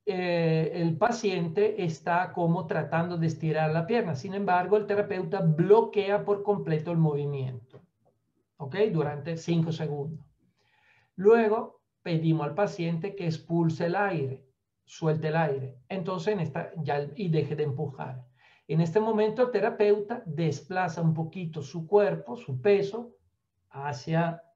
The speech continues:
dirección contraria, o sea, en dirección de la flecha blanca, de manera de rotar el ilíaco posteriormente. Ahora, el principio de la técnica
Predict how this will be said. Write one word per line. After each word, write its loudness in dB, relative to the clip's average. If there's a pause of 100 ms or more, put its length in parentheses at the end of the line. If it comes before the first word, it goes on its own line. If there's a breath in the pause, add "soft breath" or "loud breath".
(300)
dirección 0
contraria, 0
o -2
sea, -4
en -4
dirección -4
de 0
la 0
flecha -4
blanca, -6
de -4
manera 0
de 0
rotar 2
el 0
ilíaco 0
posteriormente. -4 (500 soft breath)
Ahora, 6
el -4
principio -4
de 2
la 2
técnica -4